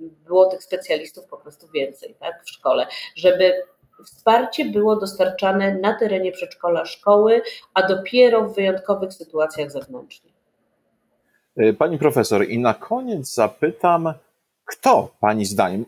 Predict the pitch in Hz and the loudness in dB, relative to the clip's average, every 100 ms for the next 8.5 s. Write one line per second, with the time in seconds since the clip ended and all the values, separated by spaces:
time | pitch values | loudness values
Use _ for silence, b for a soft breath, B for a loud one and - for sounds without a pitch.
0 | _ 135 165 - 262 247 214 - 233 226 | _ -4 -4 0 2 4 2 2 2 2
1 | 208 202 202 196 196 185 175 113 - - | 0 2 2 4 2 2 -2 -4 -6 -8
2 | - - 151 254 262 254 254 226 160 98 | -8 -2 -2 -2 -4 -2 0 2 0 -2
3 | 55 - - _ _ _ 113 113 - - | -8 -16 -20 _ _ _ -4 -2 -4 -14
4 | - 247 - - 147 131 143 110 101 131 | -4 -4 -4 -2 0 0 -2 -2 -4 -6
5 | 160 123 - 127 117 - - - 123 - | -4 -6 -4 -2 2 0 -2 -2 -2 -2
6 | - 160 160 139 113 - 101 101 - 113 | 0 2 4 2 0 0 0 0 -2 -4
7 | - 120 104 - - 92 - 98 107 98 | 0 0 0 -4 -8 -8 -8 -6 -4 -2
8 | 101 101 95 76 95 | 0 0 -2 -4 -8